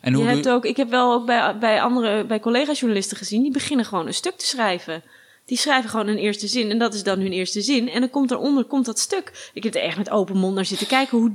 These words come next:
Speaker 2: doe je dat? Want wat ik dus doe, is ik heb een hele enorme bak aan, dus zo doe ik het nu. Dus nu bijvoorbeeld, ik moet dus morgenochtend moet ik een stuk af hebben over de hamburger. Ik ga straks naar Tilburg om hamburgers te bakken met, eh, Luc Martin, die heel goede hamburgers bakt.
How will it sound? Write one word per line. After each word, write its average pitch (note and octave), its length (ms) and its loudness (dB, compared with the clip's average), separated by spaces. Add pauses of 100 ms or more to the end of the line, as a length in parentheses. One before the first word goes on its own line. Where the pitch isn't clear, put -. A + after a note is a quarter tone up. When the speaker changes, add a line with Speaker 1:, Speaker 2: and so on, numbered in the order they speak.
Speaker 2:
doe A#4 300 2
je D#4 100 4
dat? E3 400 -2 (300)
Want A#3+ 120 0
wat B3+ 100 -2
ik C#4 220 -2
dus G#3 160 0
doe, G#3 340 2
is - 300 -2
ik - 360 -6
heb A3+ 300 0
een A3 80 0
hele C#4 800 2
enorme C#4 460 2
bak C4+ 400 0
aan, G#3+ 120 -2 (180)
dus A#3 120 -4
zo C4+ 140 2
doe C4+ 100 4
ik - 80 -4
het G#3+ 80 -4
nu. D#3 260 -6 (460)
Dus G3+ 180 -8
nu B3+ 160 4
bijvoorbeeld, C#4+ 540 -2 (240)
ik G#3 100 -4
moet G#3+ 160 4
dus G#3 280 -6 (120)
morgenochtend A3+ 960 -2
moet G3 200 -4
ik F3+ 140 -8
een F#3+ 80 -6
stuk - 240 -6
af A3+ 200 0
hebben G3+ 240 -6
over F3+ 200 -6
de F#3 80 -2
hamburger. B3 600 0
Ik C4+ 100 -8
ga G#3+ 100 -6
straks - 240 -4
naar F3+ 160 -6
Tilburg G3 540 -2
om F3 160 -10
hamburgers G3 880 -2
te F3+ 100 -12
bakken F#3+ 360 -4
met, F#3+ 260 -8
eh, F#3 80 -6
Luc F3+ 180 -6
Martin, A#3+ 500 -2
die G#3+ 160 -2
heel G3+ 180 -6
goede G#3 260 -6
hamburgers G#3 340 -6
bakt. A3 260 -8